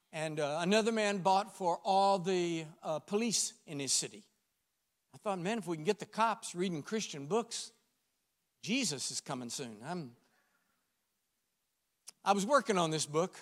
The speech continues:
in Israel. I've been to Israel forty-eight times. I was in Israel working on that book. I was sitting at a picnic table, outdoor picnic table by the, uh, Sea of Galilee, and I had the manuscript stacked up, and I turn page and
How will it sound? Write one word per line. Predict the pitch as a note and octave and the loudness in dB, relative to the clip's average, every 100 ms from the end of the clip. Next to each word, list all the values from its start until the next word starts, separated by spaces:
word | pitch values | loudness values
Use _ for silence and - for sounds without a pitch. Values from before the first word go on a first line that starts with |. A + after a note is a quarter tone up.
| - | -18
in | E3 D#3+ | -6 -2
Israel. | E3+ D3 C#3+ C#3 D#3 F3+ | 0 0 -2 -2 -2 -4
I've | D3+ | -2
been | E3 A3+ | 2 2
to | F3+ | 2
Israel | D3+ E3 D3 | 0 -4 -6
forty-eight | - G3 F#3+ E3+ E3 E3+ | -4 -2 0 -2 -4 -6
times. | F3+ F3 C3+ | -4 -4 -2
I | D#3 | -4
was | D3 D3+ | -4 -4
in | G#3 | -2
Israel | G3+ D#3 F3+ E3 D3+ C#3+ _ _ _ _ - | -2 -2 -2 0 -2 -4 _ _ _ _ 0
working | F3+ G3+ G3+ F3 | 4 4 4 0
on | D#3+ | 0
that | E3 E3+ | -2 0
book. | F#3+ | 0
I | D#3+ | 2
was | D3 C3+ | 0 2
sitting | A#3+ A#3+ G#3+ | 2 2 2
at | E3 | 0
a | D#3 | -2
picnic | - C4+ G#3+ D#3 | -4 -6 -4 -8
table, | - E3 D3+ | -2 -2 2
outdoor | E3+ G#3 A3 F3 | 4 4 4 -2
picnic | - A#3+ E3 C#3+ | -2 -6 -4 -8
table | F3 D#3 D3 | -6 -4 -2
by | D#3+ D#3+ | 0 0
the, | D#3 D3+ C#3+ | -2 -6 -4
uh, | C#3 B2+ _ _ | -6 -10 _ _
Sea | - G#3 F3+ | -2 0 2
of | D3 | 2
Galilee, | G#3 G3+ D#3 C3 B2 | 2 2 2 -2 -6
and | C3 | -10
I | D3 | -8
had | E3+ D#3+ | -6 -4
the | C#3+ - _ _ | -6 -8 _ _
manuscript | D#3 F3+ F#3 E3+ - F3+ - _ _ _ | 2 4 6 4 0 -4 -4 _ _ _
stacked | - - F#3 E3+ - | -6 -4 0 -2 0
up, | E3+ F3 - - _ - _ _ | -2 -2 -4 -20 _ -20 _ _
and | D3 | -10
I | D#3 E3 _ D#3+ F#3 _ - | -10 -10 _ -18 -18 _ -6
turn | E3+ D#3 | -2 -2
page | E3 D#3 D#3+ C#3+ | -2 -2 -2 -2
and | E3 D#3+ | -4 -4